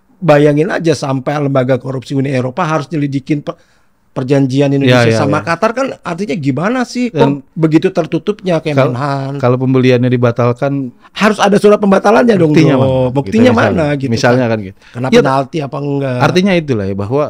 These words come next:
Speaker 2: setelah ini, bahwa ada Ganjar atau nggak ada Ganjar, ada Prof Mahfud ada atau nggak ada Prof Mahfud, nilai-nilainya tetap sama.
Speaker 1: Ya.
Speaker 2: Yang kita lakukan kalau memang harus ada nilai-nilai yang dilanggar, kita ya tetap melawan.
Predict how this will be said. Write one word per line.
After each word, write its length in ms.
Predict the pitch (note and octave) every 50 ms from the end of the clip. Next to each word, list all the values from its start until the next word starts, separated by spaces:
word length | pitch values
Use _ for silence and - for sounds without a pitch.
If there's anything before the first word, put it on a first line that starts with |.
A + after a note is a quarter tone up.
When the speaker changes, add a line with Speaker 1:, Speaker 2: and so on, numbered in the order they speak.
| - -
Speaker 2:
setelah 340 | - - - D#3 D#3 D3+
ini, 280 | C#3 C3 A#2 A2+ C#3 F3 F#3+ E3+ - _ _ _ _ _ _ _ _ -
bahwa 400 | A#2+ A#2+ A#2+ B2 B2 B2 A2+ -
ada 240 | - D3 D3 D#3 C#3+
Ganjar 400 | C#3 C#3 B2+ B2+ B2 C#3+ C#3+ D3 D3
atau 240 | C3 C3 B2+ C#3 C3+
nggak 140 | B2+ B2 B2
ada 80 | A#2+ B2
Ganjar, 380 | A2 A#2 A2 G#2+ A#2 C3 D#3+ C#3+
ada 180 | C3+ B2 B2 B2 A#2
Prof 240 | - - B2 B2+ B2
Mahfud 240 | B2+ A#2 A2+ C#3
ada 400 | A#2 A2+ G#2+ A2+ A2+ A2 A2 -
atau 220 | - A2+ G2+ - A2+
nggak 140 | A2 A2 A2
ada 80 | G#2+ G#2+
Prof 240 | - - G#2+ - G2+
Mahfud, 320 | G2 F2 G2+ B2+ E3+ -
nilai-nilainya 480 | F3+ G#3 G#3 G#3+ A3+ B3 B3 C4 - E3+
tetap 160 | - A2+ -
sama. 220 | G#2+ F#2+ F2+ F#2 _ _ _ _ _ _
Speaker 1:
Ya. 240 | - A#2 G#2 - - _ _ _ _
Speaker 2:
Yang 200 | - A#2+ A#2+ C3+
kita 80 | C3 C3
lakukan 240 | C3 C3 D3 F3 F#3+
kalau 200 | D#3 C#3+ C#3 C3
memang 240 | B2 A#2 A#2 A2+
harus 240 | A#2 A#2+ A#2 A#2+ A#2+
ada 320 | A#2+ B2+ A#2 B2 A#2+ A#2+ A#2
nilai-nilai 480 | B2 B2 B2 A#2+ A#2+ A#2+ A#2+ A#2+ B2
yang 80 | A#2+ A2+
dilanggar, 360 | G#2+ G#2 G2 G2+ G#2+ D3+ F#3+
kita 240 | A3 D#3 - - G#3
ya 120 | C4+ D#3+
tetap 200 | G2+ F#2+ - -
melawan. 440 | - D2 D2+ C#3 F#3 D#3 G2 G2+